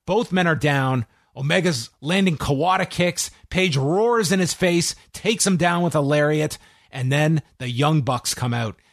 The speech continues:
and they're hobbling, selling the injuries from the Falls Count Anywhere match. And Page and Omega felt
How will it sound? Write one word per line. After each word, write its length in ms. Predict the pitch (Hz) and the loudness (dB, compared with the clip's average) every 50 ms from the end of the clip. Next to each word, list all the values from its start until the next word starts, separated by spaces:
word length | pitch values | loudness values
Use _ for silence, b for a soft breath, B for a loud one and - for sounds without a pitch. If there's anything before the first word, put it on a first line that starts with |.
| b b b | b b b
and 140 | 135 139 135 | -8 -4 -2
they're 120 | 135 123 | -2 -2
hobbling, 600 | - - - 160 160 165 170 127 139 120 101 98 | -4 -4 -2 0 0 0 0 -2 -2 -4 -4 -2
selling 440 | - - - 180 180 190 190 185 175 | 0 0 2 2 2 2 2 2 2
the 140 | 165 156 151 | 2 2 2
injuries 440 | 156 156 117 139 151 151 151 143 | 2 2 2 2 2 2 0 0
from 120 | - 139 127 | -2 -2 -4
the 80 | 117 | -4
Falls 300 | - - 151 143 156 151 | -2 0 0 0 0 0
Count 260 | - - 147 147 143 139 | 0 -2 -2 0 0 0
Anywhere 300 | 139 139 131 127 123 123 | -2 -2 -2 -2 -2 -2
match. 420 | 123 123 123 120 117 - - b b b b b b b b b b b b b _ | -2 -2 -4 -4 -4 -4 -6 b b b b b b b b b b b b b _
And 340 | 147 131 123 127 127 117 110 - _ _ _ _ _ | -10 -8 -6 -6 -6 -8 -10 -14 _ _ _ _ _
Page 640 | - - 175 190 208 226 240 233 202 147 - b b b b | -6 -2 0 0 0 0 0 0 0 0 -2 b b b b
and 120 | - 165 170 | -4 -2 0
Omega 460 | 170 160 156 151 151 123 127 113 107 | 2 2 2 2 0 0 -2 -4 -6
felt 460 | - - 147 135 131 143 - - - | -4 -4 -4 -2 -2 -4 -4 -8 -12